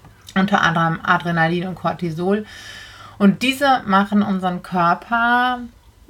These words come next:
bereit, auf diesen Stress zu reagieren. Und zwar, das hast du vielleicht auch schon mal gehört, entweder mit Kämpfen, mit Fliehen oder mit Erstarren. Ähm, Fight,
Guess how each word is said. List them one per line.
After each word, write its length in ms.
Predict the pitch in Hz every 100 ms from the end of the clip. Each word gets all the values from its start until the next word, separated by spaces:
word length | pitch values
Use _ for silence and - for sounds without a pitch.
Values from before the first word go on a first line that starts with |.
| - - -
bereit, 920 | 165 139 143 151 185 294 359 - - - - - - -
auf 180 | 180 -
diesen 360 | 170 170 165 -
Stress 520 | - - - 175 196 -
zu 240 | - - 226
reagieren. 680 | 214 214 190 160 156 143 -
Und 180 | 156 -
zwar, 480 | - 156 175 269 311 202
das 160 | 180
hast 180 | 175 -
du 60 | 202
vielleicht 240 | 180 -
auch 160 | - -
schon 160 | 208
mal 120 | 196
gehört, 360 | 196 208 220 240 - - - -
entweder 420 | - 175 175 165
mit 200 | 151 151
Kämpfen, 580 | - 233 247 262 277 262 -
mit 200 | 170 160
Fliehen 720 | - 196 220 233 240 254 - - - -
oder 240 | 170 175
mit 360 | 170 170 - - - - -
Erstarren. 840 | 170 143 - 156 151 147 127 - - - - - - - - - -
Ähm, 360 | 175 147 151 175 -
Fight, 400 | 190 180 185